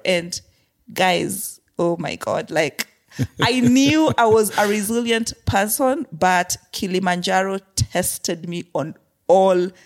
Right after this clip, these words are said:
levels. There are days I would be like, "Why am I even doing this?" And I just wanted to turn back and I'm like, "No." But the last day of the summit, the last two hours,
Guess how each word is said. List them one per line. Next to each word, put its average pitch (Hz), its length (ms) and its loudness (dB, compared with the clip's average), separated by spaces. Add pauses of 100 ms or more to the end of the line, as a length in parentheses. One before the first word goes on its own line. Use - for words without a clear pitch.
(160)
levels. 165 680 2 (140)
There 190 320 0
are 202 100 2
days 214 460 -4
I 196 40 0
would 175 120 -2
be 196 80 -6
like, 175 360 -6
"Why 285 400 -4
am 220 140 -2
I 233 120 0
even 208 200 -2
doing 185 280 -6
this?" - 300 -6 (520)
And 185 100 -4
I 175 60 -8
just 185 180 -10
wanted 185 240 -8
to - 100 -6
turn 180 340 -4
back - 280 -6
and 175 140 -10
I'm 170 120 -12
like, - 440 -10
"No." 175 480 -4 (400)
But 185 220 0
the 180 100 -2
last 185 480 -4
day 175 140 -4
of 180 160 -10
the - 60 -8
summit, 220 640 -2
the 190 140 -2
last 196 500 -2 (200)
two 214 280 0 (100)
hours, 233 580 2